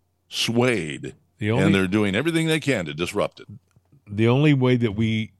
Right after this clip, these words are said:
Speaker 2: are rescued, I think, is if there's some drastic intervention of some kind. I don't, now people may say, "Is he talking civil war?" No.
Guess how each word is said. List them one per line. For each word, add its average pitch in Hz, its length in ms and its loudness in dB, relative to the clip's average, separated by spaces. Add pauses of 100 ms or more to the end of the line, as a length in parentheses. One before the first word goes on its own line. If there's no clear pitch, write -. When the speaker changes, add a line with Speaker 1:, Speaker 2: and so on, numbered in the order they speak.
(260)
Speaker 2:
are 101 100 -2
rescued, 107 520 -2
I 98 160 0
think, 90 420 -8
is 90 420 2
if 98 140 -8
there's 101 160 -2
some 101 300 -4
drastic 107 600 -2
intervention 98 600 0
of 80 120 -8
some 87 200 -4
kind. 76 340 -2 (400)
I 123 140 4
don't, 170 220 4 (200)
now 104 180 0
people 147 240 0
may 127 100 4
say, 104 220 -2
"Is 82 100 -6
he 139 80 0
talking 139 340 0
civil 113 460 0
war?" 113 340 0 (360)
No. 85 520 0